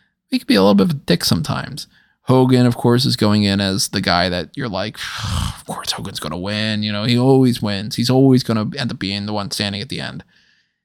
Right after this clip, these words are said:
I think, well,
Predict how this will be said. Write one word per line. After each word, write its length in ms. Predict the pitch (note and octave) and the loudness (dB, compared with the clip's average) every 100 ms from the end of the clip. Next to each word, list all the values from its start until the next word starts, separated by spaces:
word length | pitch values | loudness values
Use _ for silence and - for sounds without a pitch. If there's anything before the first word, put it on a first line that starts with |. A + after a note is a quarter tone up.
| _ _ _ _ _ _ _ _ _ _ _ _ _ - | _ _ _ _ _ _ _ _ _ _ _ _ _ -2
I 160 | A#2+ | 0
think, 600 | A#2 - - E3+ F#3+ F#3 - - - _ _ _ _ _ _ _ _ _ | 0 -2 2 6 4 2 -6 -14 -20 _ _ _ _ _ _ _ _ _
well, 440 | B2+ A#2+ A#2+ C#3 | 2 4 2 -2